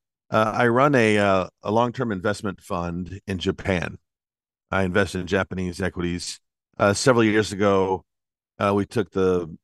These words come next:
music company Roland, which is a Japanese company, we took them private, and I went on the board of that company, and we sort of helped get them, uh, turned around. And, uh, they, they, in the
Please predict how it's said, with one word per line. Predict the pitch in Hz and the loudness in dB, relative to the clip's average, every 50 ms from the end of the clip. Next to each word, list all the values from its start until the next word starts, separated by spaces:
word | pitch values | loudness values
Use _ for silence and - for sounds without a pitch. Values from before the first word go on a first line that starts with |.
| _ - | _ -6
music | 113 120 120 - 95 113 113 92 | -4 -4 -4 -4 -4 -8 -8 -6
company | - 117 101 87 98 92 92 90 | -4 -6 -4 -4 -4 -6 -4 -2
Roland, | 87 95 95 101 101 98 98 92 87 | 0 0 0 2 0 -2 -2 -4 -6
which | 82 - | -8 -10
is | - 80 82 | -12 -10 -10
a | 80 | -10
Japanese | 85 87 85 82 - 87 80 - | -8 -10 -10 -8 -8 -10 -10 -6
company, | - 87 85 76 85 87 | -6 -6 -4 -4 -6 -6
we | 82 82 85 | -6 -6 -6
took | - - 101 78 95 | -4 -4 -4 -2 -2
them | 98 90 82 | -2 -2 -2
private, | - 95 92 87 85 85 92 - - _ _ _ _ _ _ _ _ _ _ _ _ _ - | -2 0 0 0 0 -2 -6 -8 -12 _ _ _ _ _ _ _ _ _ _ _ _ _ -14
and | 92 90 | -8 -6
I | 92 92 | -4 -4
went | 92 90 90 | -2 -2 -2
on | 90 87 | -2 -2
the | 87 78 | -4 -4
board | 69 90 87 87 | -2 0 0 0
of | 85 78 | 0 -2
that | 90 82 - - | -6 -6 -8 -8
company, | - 90 82 - 78 82 82 | -8 -8 -8 -6 -8 -8 -8
and | 85 82 | -8 -6
we | 92 92 87 - - _ _ _ _ _ _ _ _ _ | -6 -6 -8 -8 -12 _ _ _ _ _ _ _ _ _
sort | - 113 | -2 2
of | 110 | 2
helped | 117 107 - - | 2 0 0 0
get | 113 110 - | 0 0 2
them, | - 107 98 95 92 90 82 - _ _ _ _ _ _ _ _ _ _ _ _ | 2 2 2 2 0 -4 -6 -12 _ _ _ _ _ _ _ _ _ _ _ _
uh, | - 98 95 92 90 90 87 - - _ | -2 0 0 0 0 0 -2 -4 -6 _
turned | - 131 117 107 101 | -2 0 0 2 2
around. | 98 101 101 101 104 104 101 101 98 95 85 87 - _ _ _ _ _ _ _ _ _ _ _ _ - | 0 2 2 2 2 2 0 0 -2 -6 -8 -12 -18 _ _ _ _ _ _ _ _ _ _ _ _ -4
And, | 104 104 101 101 98 95 95 92 90 87 90 87 82 82 - - _ _ _ _ _ _ _ _ _ _ _ _ _ _ _ | -2 0 0 0 0 0 -2 -4 -6 -8 -10 -14 -16 -16 -18 -20 _ _ _ _ _ _ _ _ _ _ _ _ _ _ _
uh, | 107 104 101 | 2 2 2
they, | 101 117 135 131 | 4 6 4 6
they, | 110 123 123 120 113 - - _ - | 6 6 4 4 4 2 0 _ -4
in | 120 | 0
the | 120 117 110 | 0 0 0